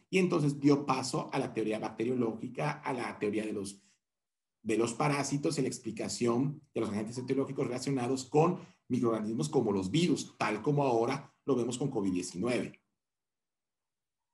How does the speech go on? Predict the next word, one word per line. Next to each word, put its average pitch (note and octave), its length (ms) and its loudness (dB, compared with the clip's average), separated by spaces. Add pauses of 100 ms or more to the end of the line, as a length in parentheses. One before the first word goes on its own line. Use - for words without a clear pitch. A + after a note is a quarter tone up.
(2250)
Además, D3 600 2